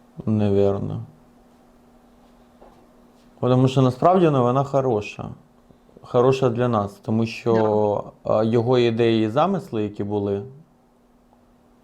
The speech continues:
Speaker 1: вони йшли всупереч з начальством. І це було вияснено, і за цього його і убрали. Тобто,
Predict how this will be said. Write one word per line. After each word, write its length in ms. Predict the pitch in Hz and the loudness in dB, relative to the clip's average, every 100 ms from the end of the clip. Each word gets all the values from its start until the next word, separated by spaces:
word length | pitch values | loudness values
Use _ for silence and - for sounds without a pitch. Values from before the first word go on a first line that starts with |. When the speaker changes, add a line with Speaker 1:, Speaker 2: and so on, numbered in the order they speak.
| _ _ - | _ _ -2
Speaker 1:
вони 240 | 120 123 | 0 2
йшли 320 | 131 131 127 135 | 2 0 0 0
всупереч 800 | 135 165 151 117 110 107 - - | 0 -4 0 0 0 -2 -10 -16
з 480 | 117 104 107 110 104 - - _ _ _ _ _ _ _ _ _ _ _ _ _ - - | -12 -6 -2 0 -2 -6 -16 _ _ _ _ _ _ _ _ _ _ _ _ _ -12 -2
начальством. 800 | 113 110 117 101 101 - 98 - - _ _ - | -2 2 4 2 0 -8 -12 -12 -16 _ _ -8
І 60 | 113 | -2
це 160 | 151 | 2
було 300 | 135 131 127 | 4 6 6
вияснено, 680 | 113 156 175 - 127 107 98 - | 6 6 4 2 0 -2 -4 -6
і 80 | 120 | -6
за 160 | 117 | -4
цього 280 | 113 135 131 | -2 0 0
його 180 | 113 113 | 0 0
і 40 | |
убрали. 520 | 120 110 107 101 95 - - _ _ _ _ _ _ _ _ _ _ _ _ _ _ _ _ _ _ _ _ _ _ _ _ _ - - - _ | 2 2 2 2 0 -6 -16 _ _ _ _ _ _ _ _ _ _ _ _ _ _ _ _ _ _ _ _ _ _ _ _ _ -20 -20 -20 _
Тобто, 540 | 135 131 - 131 - | 0 2 2 2 2